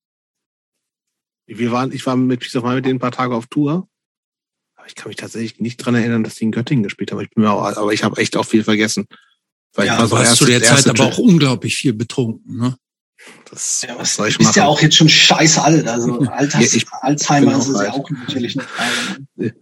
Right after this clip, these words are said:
Speaker 1: Nee, aber es, wie es, Stack, Stack war oft da so. Und ich, ich sag's ja auch nochmal, also ich, weil wir haben ein paar, ein paar Mal wurden Stack immer schon erwähnt, ne? Aber ich hab, also, die waren für, also teilweise live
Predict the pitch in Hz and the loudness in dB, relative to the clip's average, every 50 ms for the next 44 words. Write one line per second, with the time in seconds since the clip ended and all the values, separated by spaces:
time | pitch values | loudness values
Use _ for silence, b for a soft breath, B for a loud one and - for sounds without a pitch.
0 | - - 139 139 147 135 135 139 139 135 143 - 151 151 139 - - 123 135 - | -6 0 2 4 4 6 6 4 4 4 6 6 6 6 6 4 2 2 2 2
1 | - 151 165 - - - - - - - - 139 151 147 - 165 107 110 131 - | 4 2 2 2 0 -4 -4 -6 -6 -2 0 2 2 2 2 2 2 2 0 -2
2 | - 117 101 95 92 - 95 90 90 - 117 110 113 110 113 117 - 135 123 147 | 0 0 0 0 -2 -6 -8 -10 -8 -4 0 0 2 2 2 2 2 2 4 2
3 | 151 147 - 165 139 147 165 156 156 147 113 131 127 127 131 135 131 127 127 131 | 2 0 0 0 2 4 4 4 2 2 2 0 0 0 2 2 2 2 2 0
4 | 139 135 127 123 117 117 123 143 151 127 120 117 - 127 131 151 147 143 147 151 | 0 0 0 -2 -2 -2 -2 -2 -2 -2 -4 -4 -4 -2 -2 0 0 0 0 0
5 | 147 143 143 135 131 - - 131 123 - 131 131 131 123 120 123 117 113 110 139 | -2 -2 -2 -4 -4 -4 -6 -6 -4 -2 -2 -2 -2 0 0 -2 -2 -2 0 0
6 | 160 151 127 107 107 113 123 131 - - 113 110 113 110 107 92 - - - 110 | 0 0 0 0 0 -2 -2 -2 -4 -6 -6 -4 -2 -2 -4 -4 -6 -10 -12 -8
7 | - 120 113 - _ _ _ _ - 120 110 104 110 104 101 101 98 98 101 110 | -6 -6 -6 -6 _ _ _ _ -4 -4 -2 -2 -2 -2 -2 -2 -4 -6 -8 -10
8 | 117 _ _ _ _ _ _ _ _ _ _ _ _ _ _ _ _ _ _ _ | -14 _ _ _ _ _ _ _ _ _ _ _ _ _ _ _ _ _ _ _
9 | _ _ _ _ _ _ _ _ _ _ _ - - 120 110 123 127 131 135 120 | _ _ _ _ _ _ _ _ _ _ _ 0 2 4 4 6 6 6 6 6
10 | 107 - 123 127 - - - 127 120 107 104 - - 127 139 156 160 143 135 135 | 6 4 2 2 2 4 2 4 4 4 2 0 2 2 4 4 4 4 4 4
11 | 135 135 139 143 139 143 147 147 151 - - 107 104 107 120 127 131 - - - | 4 4 4 4 4 4 4 2 0 0 0 0 2 2 2 2 0 -2 -6 -18
12 | - | -20